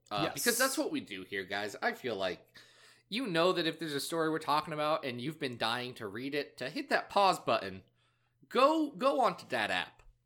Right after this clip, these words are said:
Speaker 1: load it up, read it, and then come back and let us talk about it.
Speaker 2: Yeah,
Speaker 1: Uh,
Speaker 2: and, uh, before we even talk about it, I mean, if you haven't read Dead Souls,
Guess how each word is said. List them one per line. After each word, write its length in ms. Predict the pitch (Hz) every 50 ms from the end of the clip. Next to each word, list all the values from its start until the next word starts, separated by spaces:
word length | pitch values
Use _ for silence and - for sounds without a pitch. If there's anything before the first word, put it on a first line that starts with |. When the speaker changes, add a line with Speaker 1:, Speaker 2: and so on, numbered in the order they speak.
| - - -
Speaker 1:
load 340 | 151 175 247 277 285 208
it 80 | 156 123
up, 180 | 107 107 - -
read 260 | - 147 220 254 247 156
it, 160 | 120 - - -
and 120 | 131 139
then 160 | 156 160 156
come 200 | - 170 151 139
back 220 | 131 127 117 - 131
and 100 | 113 110
let 180 | 117 127 123
us 160 | 117 110 -
talk 260 | - 127 110 - - 92
about 260 | 85 80 76 67 62
it. 220 | 57 - _ - _ _ _ _ _ _ _ -
Speaker 2:
Yeah, 300 | 139 135 160 151 117 107
Speaker 1:
Uh, 200 | 104 90 92 92 139
Speaker 2:
and, 240 | 139 139 139 135 135 - - -
uh, 120 | 135 131
before 380 | 117 113 131 - - 254 311 302
we 120 | 190 160 147
even 460 | 139 135 131 120 131 120 113 110 107 _ -
talk 200 | - 170 170 156
about 240 | 156 123 107 104 107
it, 100 | 107 107 104
I 40 | 120
mean, 200 | 120 120 120 120 117
if 120 | 120 113
you 60 | 127 110
haven't 460 | - - - 202 202 208 214 156 120 123
read 240 | 131 135 131 117
Dead 240 | 117 139 139 135 -
Souls, 540 | - - 170 165 160 165 160 147 - -